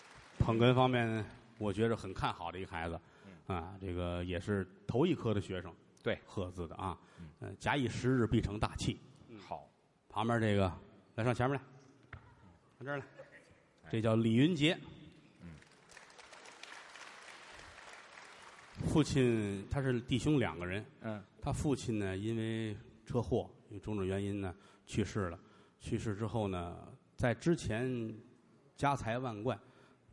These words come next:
Speaker 1: 啊，父亲趁企业，结果一个突如其来的灾害，父亲去世了。据他们后来自己分析，这里面有很多阴谋，但是查无实据，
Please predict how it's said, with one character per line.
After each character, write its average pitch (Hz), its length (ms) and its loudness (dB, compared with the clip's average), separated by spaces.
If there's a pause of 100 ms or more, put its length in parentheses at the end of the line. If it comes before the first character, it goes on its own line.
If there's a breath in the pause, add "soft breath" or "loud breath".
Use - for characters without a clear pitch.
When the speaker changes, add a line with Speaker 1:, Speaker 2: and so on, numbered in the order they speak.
Speaker 1:
啊， 101 240 -6
父 127 180 2
亲 107 160 -2
趁 120 200 0
企 87 320 -2
业， 107 200 0 (500 loud breath)
结 110 160 0
果 95 140 4
一 107 100 2
个 98 320 0
突 - 160 2
如 113 120 4
其 - 200 -2
来 104 120 0
的 104 80 -2
灾 107 180 -2
害， 92 140 -6
父 107 180 -6
亲 98 120 -2
去 98 200 -4
世 90 200 0
了。 87 100 -8 (480 loud breath)
据 113 160 0
他 123 80 4
们 123 100 2
后 117 140 0
来 127 100 0
自 117 160 -4
己 90 140 -6
分 123 200 0
析， 107 120 -4
这 107 120 -2
里 92 120 -2
面 101 120 -2
有 98 120 0
很 87 180 -6
多 95 100 0
阴 113 140 2
谋， 95 240 -4
但 101 160 -2
是 92 300 -6
查 113 200 -2
无 123 140 4
实 120 220 0
据， 135 160 0